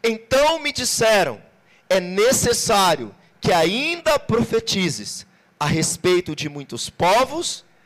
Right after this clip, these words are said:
nações, línguas e reis." Presta atenção em algo. Após comer o livro, João é chamado a profetizar.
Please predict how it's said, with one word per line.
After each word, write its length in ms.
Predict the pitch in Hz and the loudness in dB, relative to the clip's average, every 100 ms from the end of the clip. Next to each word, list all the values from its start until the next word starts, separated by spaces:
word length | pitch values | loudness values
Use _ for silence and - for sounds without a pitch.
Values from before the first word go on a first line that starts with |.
| _ _ | _ _
nações, 960 | 139 151 - - 190 240 311 349 - - _ _ - | -6 -4 -2 0 2 2 0 -6 -8 -10 _ _ -10
línguas 760 | 120 139 233 294 302 285 - - - | -6 -2 -2 -2 0 2 0 -6 -4
e 360 | 214 339 320 - _ _ _ _ | 0 2 0 -6 _ _ _ _
reis." 500 | 98 101 82 - - | -10 -8 -10 -18 -14
Presta 260 | - 202 311 | -6 -4 -4
atenção 380 | 233 170 - 151 | -8 -6 -6 -4
em 60 | |
algo. 260 | 139 113 - _ _ _ _ - - | -4 -4 -8 _ _ _ _ -20 -4
Após 580 | 180 - 196 240 285 - | -4 -2 0 2 2 0
comer 320 | 233 220 240 | -4 0 0
o 80 | 220 | 0
livro, 560 | 185 226 226 - 92 _ _ _ _ _ _ _ _ _ _ _ _ | 0 0 0 -4 -16 _ _ _ _ _ _ _ _ _ _ _ _
João 720 | 123 143 156 202 254 302 277 _ _ _ - | -6 0 2 4 2 0 -4 _ _ _ -4
é 140 | 170 | 0
chamado 840 | 185 - 147 139 170 196 196 208 196 _ _ - | 0 0 -2 0 2 2 -2 -8 -10 _ _ -4
a 120 | 151 | -4
profetizar. 840 | - 160 202 165 - 151 104 82 | -2 -2 -2 -4 -12 -12 -12 -14